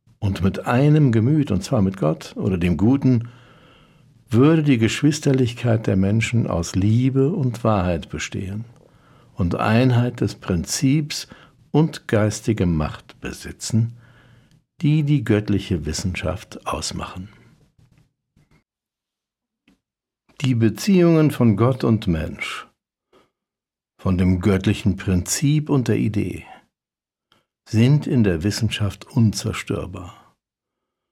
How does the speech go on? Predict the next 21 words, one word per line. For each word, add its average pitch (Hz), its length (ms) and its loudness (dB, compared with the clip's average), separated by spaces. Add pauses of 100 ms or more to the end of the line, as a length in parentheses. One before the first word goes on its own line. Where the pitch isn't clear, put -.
(520)
Und 104 180 0
die 98 140 2
Wissenschaft 131 540 0
kennt 123 340 2
weder 139 380 4
ein 107 300 2
Abfallen 147 720 2
von 143 220 2
der 131 140 4
Harmonie 120 520 4
noch 113 240 4
eine 123 300 2
Rückkehr 110 500 -2
zu - 220 -8
ihr, 98 380 -2 (840)
sondern 110 320 4
sie 156 160 2
hält 160 300 2
die 127 120 0
Tatsache 120 680 -2
aufrecht - 720 -6